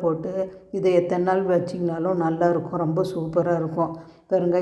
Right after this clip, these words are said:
இப்போ நல்லா ஹை ஃப்ளேம்லேயே பொரியுது. கொஞ்சமா நான் பூண்டு தட்டி வச்சுருக்கேன், அதையும் நான் போட்டுக்கிறேன். இது கொஞ்சமா பொரிஞ்சு வரட்டும். இந்த மாதிரி பொரிக்கும் போது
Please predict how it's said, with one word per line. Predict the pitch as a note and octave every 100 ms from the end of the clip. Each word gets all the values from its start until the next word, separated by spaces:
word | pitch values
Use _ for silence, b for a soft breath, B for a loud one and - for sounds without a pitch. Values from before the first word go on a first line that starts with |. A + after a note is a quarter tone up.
| F3
இப்போ | F3 F3+
நல்லா | E3+ E3+ F3 F#3
ஹை | E3+ E3+
ஃப்ளேம்லேயே | - F3+ E3+ D#3+ F3 F3
பொரியுது. | D#3+ D#3+ D#3+ F3 F#3 A#3 B B -
கொஞ்சமா | G3 F#3 F#3 F#3
நான் | F#3 F3 -
பூண்டு | F#3+ F#3+ F#3
தட்டி | F3 D#3 F3
வச்சுருக்கேன், | E3+ - E3+ - F#3+ F#3
அதையும் | D#3 E3+ F3
நான் | E3+ -
போட்டுக்கிறேன். | D#3+ D#3 D#3+ D3+ C3+ - - - _ _ _ _ _ -
இது | F#3+
கொஞ்சமா | F#3+ F#3+ F3+ G3 F#3
பொரிஞ்சு | F#3 E3+ E3 E3+
வரட்டும். | E3+ D#3 D#3 D#3+ D#3 - B B B
இந்த | F#3+ F#3+
மாதிரி | F#3 F#3+ F#3+
பொரிக்கும் | F#3 F3+ F#3 F#3+ E3
போது | E3